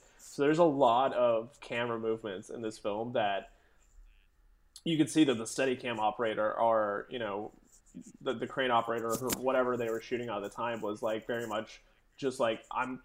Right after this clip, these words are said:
I'm going to follow him, and I have spike marks that I need to go to, and if he's there, he's there. If he's not, I don't know." So it's a lot of, like, freeform ex-, exploration of the space that is not really present in future Mangold films, but this one, like, it feels very free-flowing. It feels very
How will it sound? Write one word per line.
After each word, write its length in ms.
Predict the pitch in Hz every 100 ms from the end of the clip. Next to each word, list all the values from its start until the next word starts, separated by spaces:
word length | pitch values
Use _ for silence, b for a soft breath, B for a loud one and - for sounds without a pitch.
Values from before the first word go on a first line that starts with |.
| 135
I'm 120 | 135
going 200 | 143 143
to 80 | 147
follow 360 | 196 226 175
him, 380 | 143 139 135 131 -
and 200 | 123 117
I 200 | 110 110 -
have 220 | 110 110
spike 380 | - 143 131 156
marks 260 | 147 139
that 140 | 143 120
I 80 |
need 220 | 110 127 156
to 60 |
go 200 | 175 196
to, 360 | 190 233 214 214
and 120 | 143
if 100 | 131
he's 200 | 127 120
there, 320 | 139 143 156
he's 180 | 151 123
there. 280 | - 135 135
If 80 | 131
he's 160 | 127 135
not, 320 | 131 143 143 -
I 60 | 123
don't 220 | 110 104
know." 380 | 117 131 180 185 _ _ _
So 220 | - 170
it's 140 | 160
a 40 | 170
lot 280 | 147 151
of, 120 | 190 156
like, 200 | 127 - -
freeform 760 | 135 131 131 127 117 113 110 - _ _ - _ - - _ -
ex-, 180 | 127 -
exploration 640 | 156 147 - 139 131 131 127
of 100 | 120
the 60 |
space 440 | 117 - 110 123 123
that 500 | 131 117 117 110 - _ _ _ _ _ _
is 220 | 143 131
not 340 | 143 127 123 143
really 200 | 131 127
present 440 | 135 123 139 135
in 260 | 127 117 113
future 580 | - 120 120 151 139
Mangold 580 | 135 131 135 139 139 139
films, 400 | 151 147 147 147 -
but 160 | 135
this 200 | 143 135
one, 220 | 170 147
like, 180 | 127 120 156
it 140 | 135
feels 240 | - 143 131
very 220 | 127 120
free-flowing. 640 | - 127 113 107 95 92
It 80 | 90 -
feels 200 | 107 101
very 500 | 104 98 98 98